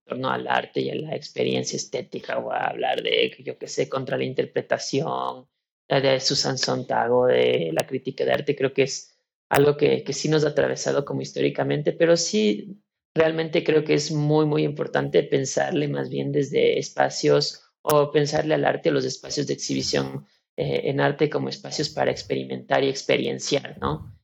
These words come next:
Espacios en los que puedas tener como, o encontrarte con sensaciones o experiencias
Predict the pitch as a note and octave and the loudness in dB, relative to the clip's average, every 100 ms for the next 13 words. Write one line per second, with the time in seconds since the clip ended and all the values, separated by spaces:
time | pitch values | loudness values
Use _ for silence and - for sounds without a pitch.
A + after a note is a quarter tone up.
0 | _ - C#3+ C#3+ C#3+ C3+ C3+ C#3+ - C3 | _ -4 0 0 -2 -6 -6 -8 -2 0
1 | C3 - C3 C3 B2+ - - - - _ | 0 -4 -4 -2 -2 -6 -12 -16 -18 _
2 | _ _ _ C#3+ D3 C#3 C#3 C3 C3+ - | _ _ _ -2 0 0 0 0 -2 0
3 | C#3 C#3 C3 C#3 - B2+ - C3+ C3+ C3 | -2 -2 -6 -6 -2 -2 0 0 2 0
4 | C3 - C3+ C3 C3 C3 C#3 C3 - - | -2 0 0 2 0 0 0 0 -2 -8